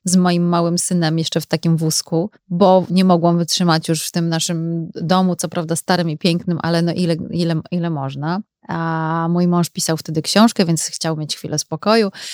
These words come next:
No i wybierałam się z tym Borusem i co chwilę zatrzymywał się samochód. <laughs> Czy mi nie pomóc? Bo ja z tym wielkim wózkiem pchałam go pod górę albo z góry, no, to były różne wyzwania.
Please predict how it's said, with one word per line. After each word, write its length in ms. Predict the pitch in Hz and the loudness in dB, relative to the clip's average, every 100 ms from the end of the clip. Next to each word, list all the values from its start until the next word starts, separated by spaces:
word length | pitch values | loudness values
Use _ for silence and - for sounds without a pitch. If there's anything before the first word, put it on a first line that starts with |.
| - - | -12 0
No 120 | 190 | 4
i 60 | 202 | 4
wybierałam 480 | 196 185 185 175 165 | 4 4 4 4 2
się 140 | 170 | -2
z 60 | - | -4
tym 180 | 165 | -2
Borusem 460 | 160 160 160 196 202 | 0 0 0 0 -2
i 200 | - 180 | -2 -2
co 120 | 160 175 | -2 -6
chwilę 300 | - 208 190 | -2 0 0
zatrzymywał 500 | 180 - 185 180 180 | -2 -2 -2 -2 -2
się 120 | 185 | -2
samochód. 760 | - 170 160 - 214 233 - _ - - - - | -2 -2 -2 -4 -6 -6 -10 _ -20 -18 -16 -14
<laughs> 580 | 175 - - - - - | -14 -14 -16 -14 -10 -2
Czy 160 | - | 4
mi 100 | 214 | 6
nie 140 | 220 285 | 4 4
pomóc? 640 | 285 240 254 269 - - _ _ _ - 262 - 269 - 254 381 | 6 8 6 4 0 -8 _ _ _ -8 -6 -4 -2 2 2 2
Bo 60 | - | 6
ja 140 | 226 | 6
z 60 | - | 6
tym 180 | 208 | 2
wielkim 480 | 185 220 247 240 226 | 6 6 6 4 2
wózkiem 460 | 185 196 208 - 190 | 6 4 4 0 -2
pchałam 420 | - 185 170 180 | 2 4 4 2
go 120 | 190 | 0
pod 180 | 170 190 | 2 2
górę 420 | 180 190 190 190 | 4 6 6 4
albo 220 | 185 196 | 4 4
z 60 | 208 | 4
góry, 380 | 196 208 202 208 | 6 8 6 4
no, 220 | 214 220 | 0 -4
to 200 | - 196 | 0 2
były 220 | 185 190 | 4 2
różne 280 | 190 190 185 | 2 2 2
wyzwania. 500 | 175 180 202 226 254 | 4 4 4 4 0